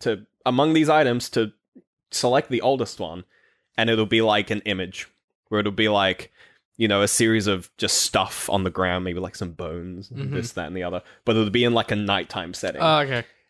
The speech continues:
Speaker 1: And in the way that the, the puzzles work is that you have, like, usually th-, you'll do, like, some touchscreen thing. You'll,
Speaker 2: Mm-hmm.
Speaker 1: like, circle the object or you'll tap the object. And there'll be a case where, like, you'll be, like, circling the objects and they'll be, like, "Wrong, wrong, wrong." But if you, like, circle the sky, it'll be like, "Yeah, the sky's the oldest thing."
Speaker 2: Yeah.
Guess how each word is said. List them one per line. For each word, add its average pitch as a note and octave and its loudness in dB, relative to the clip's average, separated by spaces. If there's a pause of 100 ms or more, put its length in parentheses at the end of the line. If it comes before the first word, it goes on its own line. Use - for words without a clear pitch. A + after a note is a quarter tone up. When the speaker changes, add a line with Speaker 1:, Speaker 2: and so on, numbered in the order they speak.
Speaker 1:
And A2 0
in A2+ 0 (200)
the A#2 2
way C#3+ 6
that A2+ 2
the, G2 2 (180)
the G#2 0
puzzles G2+ 0
work F#2 2
is F2+ -2
that F2+ 2
you F2 0
have, F2 -2
like, E2+ -2 (520)
usually G2+ 2
th-, G2+ -4
you'll G2+ 0
do, G2 0
like, F#2 2
some - -6
touchscreen - -8
thing. B2+ -12
You'll, B2+ 4
Speaker 2:
Mm-hmm. A2 6
Speaker 1:
like, G#2+ 2
circle G#2+ 2
the G2+ -2
object F#2+ -2
or F#2+ -4
you'll F#2 -2
tap F2+ -2
the F#2+ -6
object. F2+ -6
And - -4
there'll D3 4
be E3+ 4
a D#3 2
case B2+ 0
where, A2 2
like, G#2 2
you'll A2+ 2
be, B2 6
like, A2+ 2
circling G#2+ 2
the G2 2
objects F#2+ -2
and F#2+ -4
they'll F2+ -4
be, G2 0
like, G2 2
"Wrong, G#2+ 4
wrong, G2+ 2
wrong." G2+ 2
But G2 2
if G2 0
you, G#2+ 2
like, G2 0
circle G2 -2
the F#2 -4
sky, F#2 -6
it'll G2+ -10
be A2 -4
like, F2 -6
"Yeah, E3+ 4
the A2 -6
sky's D#3 0
the F#2+ -6
oldest D2+ -12
thing." F2+ -20
Speaker 2:
Yeah. G#3 -14